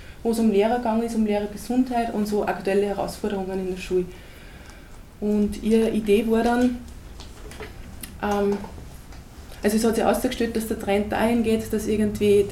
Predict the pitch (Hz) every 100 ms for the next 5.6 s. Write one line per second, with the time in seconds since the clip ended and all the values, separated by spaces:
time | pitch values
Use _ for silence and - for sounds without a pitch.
0 | - - 220 - 196 - 220 226 233 -
1 | - 190 185 180 - - - - - 226
2 | 214 220 220 208 - 214 220 - 208 202
3 | 190 196 185 185 185 - 190 190 185 185
4 | 254 247 214 196 202 202 202 196 220 214
5 | 220 214 208 202 - 202